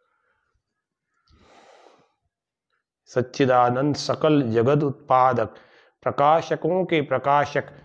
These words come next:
परमात्मा के सर्वश्रेष्ठ पाप नाशक तेज का हम ध्यान करते हैं।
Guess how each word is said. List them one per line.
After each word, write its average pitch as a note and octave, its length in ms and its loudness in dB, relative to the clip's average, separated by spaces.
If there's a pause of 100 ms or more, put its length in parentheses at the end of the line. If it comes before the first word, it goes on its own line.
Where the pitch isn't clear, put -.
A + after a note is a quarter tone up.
(400)
परमात्मा C3+ 840 0
के A#2+ 260 -2
सर्वश्रेष्ठ D#3+ 920 0
पाप D#3 580 2
नाशक B2+ 580 -6
तेज C#3 560 0
का B2+ 200 2
हम A2+ 320 0
ध्यान B2+ 460 -2
करते G#2 480 -4
हैं। F#2+ 260 -10